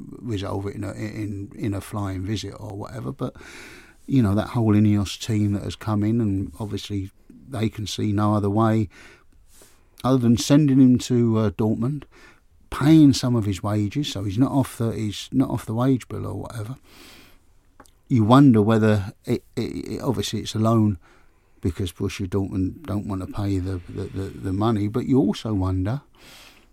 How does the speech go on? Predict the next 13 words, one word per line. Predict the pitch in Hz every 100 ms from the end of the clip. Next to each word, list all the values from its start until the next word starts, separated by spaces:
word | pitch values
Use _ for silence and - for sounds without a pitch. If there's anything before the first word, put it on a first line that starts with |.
| _ - _ _
whether | 120 123 101 98 151 - _
at | 110 -
United, | 127 107 110 113 - 113 117
where | 113 110 110 104 - - _ _ _ - - _ _
people | - 120 -
still | - 113
don't | 92 98
know | 104 113 120 101 87 - - _ _ _ _
whether | 98 92 95
Eric | 107 98 -
Ten | 107 95
Hag | 87 98 101 92 - -
gets | 104 - -